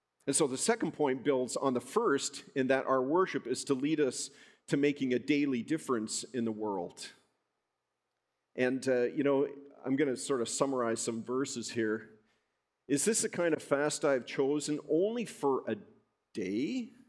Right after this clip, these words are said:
Only for people to humble themselves?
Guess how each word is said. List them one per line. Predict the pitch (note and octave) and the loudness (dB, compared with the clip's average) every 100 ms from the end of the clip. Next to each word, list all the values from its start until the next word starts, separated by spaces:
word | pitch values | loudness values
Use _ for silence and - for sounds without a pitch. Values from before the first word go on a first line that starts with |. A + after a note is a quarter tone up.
| _ _ _ _ _ _ _ _ _ _ _ _ _ _ _ | _ _ _ _ _ _ _ _ _ _ _ _ _ _ _
Only | D3 E3+ G3 | 0 2 0
for | - D3 A#2+ - - | 0 0 0 -4 -6
people | - C#3 B2+ | -4 -2 -4
to | G2+ | -4
humble | A#2 B2+ C#3 | -2 -2 -2
themselves? | D3 - - - - A3 - | -4 -4 -4 -4 -6 -14 -18